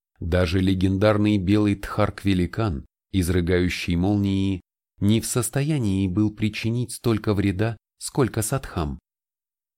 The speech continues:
Остановить красную песчаную бурю могли только высокие стены, особые отпугивающие устройства с мерцитовыми капсулами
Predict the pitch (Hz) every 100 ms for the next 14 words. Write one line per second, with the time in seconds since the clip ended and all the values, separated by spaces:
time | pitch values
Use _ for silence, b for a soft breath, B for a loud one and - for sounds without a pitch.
0 | _ _ 87 85 - 87 85 85 92 -
1 | 95 95 - 95 95 95 95 - 98 98
2 | 98 98 85 101 110 110 104 95 107 110
3 | 113 107 110 104 - 104 - 90 90 -
4 | - 107 107 104 104 _ _ _ _ 101
5 | 104 151 131 135 127 120 117 - 120 104
6 | 107 104 101 98 - 95 92 90 - -
7 | 110 - 107 92 95 90 - 98 95 85
8 | 82 82 104 104 - 101 98 95 95